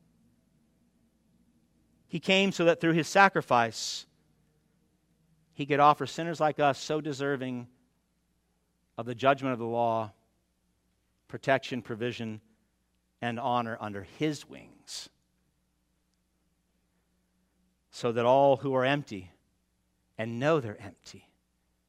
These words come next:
can come to him and instead of perishing, find real protection. Protection right now. Those other fields are bad. There's some bad fields out there, right? That he says, "Don't go to those fields.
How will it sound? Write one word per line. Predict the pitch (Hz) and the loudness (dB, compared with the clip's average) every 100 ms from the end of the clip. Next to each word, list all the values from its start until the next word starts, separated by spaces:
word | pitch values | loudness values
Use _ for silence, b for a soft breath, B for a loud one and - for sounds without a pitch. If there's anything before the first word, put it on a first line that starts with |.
| _ _ _ _ _ _ | _ _ _ _ _ _
can | - 120 | -10 -10
come | - - 156 151 | -4 0 0 0
to | - | -10
him | 131 151 123 107 _ _ _ _ _ _ _ _ _ _ _ _ _ 139 | -8 -6 -6 -8 _ _ _ _ _ _ _ _ _ _ _ _ _ -6
and | 127 | -6
instead | 120 151 135 | -2 0 0
of | 113 | -2
perishing, | - 156 147 135 120 107 101 _ _ _ _ | -4 0 0 -2 -8 -10 -12 _ _ _ _
find | - 131 123 | -6 -4 -2
real | 139 156 | -2 -2
protection. | - 107 107 - - 117 110 _ _ _ _ _ _ _ _ | -4 -14 -14 -16 -18 -18 -20 _ _ _ _ _ _ _ _
Protection | - - 247 - 214 | -8 2 2 2 6
right | 233 196 | 6 6
now. | 214 156 - b b | 6 6 6 b b
Those | 160 214 | 4 8
other | 247 208 | 8 8
fields | 240 240 170 | 8 6 6
are | 165 | 6
bad. | 196 196 | 8 8
There's | 202 | 4
some | 180 | 4
bad | 160 226 202 | 8 10 10
fields | - 233 165 156 | 4 2 6 8
out | 143 | 8
there, | 151 135 | 6 4
right? | 147 175 B - | 6 6 B -2
That | 175 | 0
he | |
says, | 190 175 | 2 6
"Don't | 220 233 | 6 8
go | 202 220 | 8 8
to | |
those | 196 196 - | 8 4 2
fields. | 214 190 135 113 | 4 6 4 -2